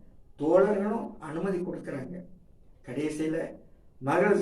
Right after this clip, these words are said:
ஜைனப் ரலியல்லாஹு அன்ஹா அவர்களை மதீனாவுக்கு வர அனுமதிக்க வேண்டும் என்ற நிபந்தனையோட அவரை விடுதலை செய்றாங்க. அபுலாஷ் மக்கா வந்த பிறகு நிபந்தனைப்படி அவர் தம் மனைவி ஜைனப் ரலியல்லாஹு அன்ஹா அவர்களை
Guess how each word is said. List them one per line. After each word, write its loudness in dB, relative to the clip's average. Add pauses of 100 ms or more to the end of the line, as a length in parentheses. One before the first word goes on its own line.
ஜைனப் 6
ரலியல்லாஹு 6
அன்ஹா -2
அவர்களை -2 (560)
மதீனாவுக்கு 0
வர 0
அனுமதிக்க -2 (140)
வேண்டும் 4 (520)
என்ற -6 (180)
நிபந்தனையோட 2 (680)
அவரை -2 (200)
விடுதலை 0 (100)
செய்றாங்க. -4 (560)
அபுலாஷ் 4 (100)
மக்கா -4
வந்த -2 (140)
பிறகு 2 (580)
நிபந்தனைப்படி 0 (460)
அவர் -6
தம் -4
மனைவி 0 (180)
ஜைனப் 2
ரலியல்லாஹு -2
அன்ஹா -6 (100)
அவர்களை -6